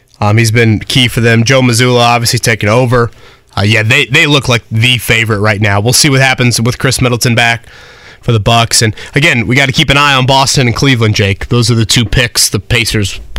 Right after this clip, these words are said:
get. Those are the two first rounders. Right now it's looking like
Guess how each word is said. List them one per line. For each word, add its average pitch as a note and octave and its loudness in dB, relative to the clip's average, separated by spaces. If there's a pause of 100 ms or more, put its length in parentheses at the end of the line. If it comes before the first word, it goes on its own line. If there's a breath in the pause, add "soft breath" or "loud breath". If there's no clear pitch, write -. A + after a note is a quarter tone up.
(160)
get. B2 -2 (220 loud breath)
Those B2+ 0
are A#2+ 2
the A#2 0
two B2 2
first - 4
rounders. G#2+ 0 (400 loud breath)
Right A#2 2
now A#2+ 0
it's - -4
looking A2 0
like G#2 0